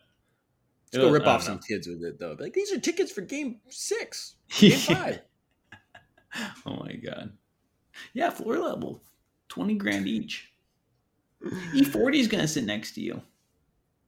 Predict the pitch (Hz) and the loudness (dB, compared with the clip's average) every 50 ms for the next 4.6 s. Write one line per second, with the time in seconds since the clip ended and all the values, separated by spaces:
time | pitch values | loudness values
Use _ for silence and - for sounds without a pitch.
0 | _ _ _ _ _ _ - - 320 262 214 185 185 180 190 254 240 240 233 214 | _ _ _ _ _ _ 2 6 8 10 10 10 10 8 8 6 8 8 8 8
1 | 190 180 175 180 262 226 240 285 349 349 - 302 240 247 240 240 185 208 202 - | 8 6 4 2 2 6 8 8 8 8 8 8 8 8 8 8 6 4 2 2
2 | 160 - 190 196 160 131 135 139 135 135 - 151 139 120 131 139 135 127 120 - | 0 2 2 6 8 10 10 8 8 6 0 -2 2 4 4 4 4 2 2 2
3 | 135 135 147 160 170 143 107 113 117 117 117 113 107 110 113 117 131 131 131 131 | 2 2 2 2 0 -4 -4 -4 -4 -2 -4 -4 -4 -4 -2 0 2 4 6 6
4 | 120 110 110 107 104 98 95 104 98 82 73 - | 6 6 4 4 2 2 0 -2 -2 -4 -6 -10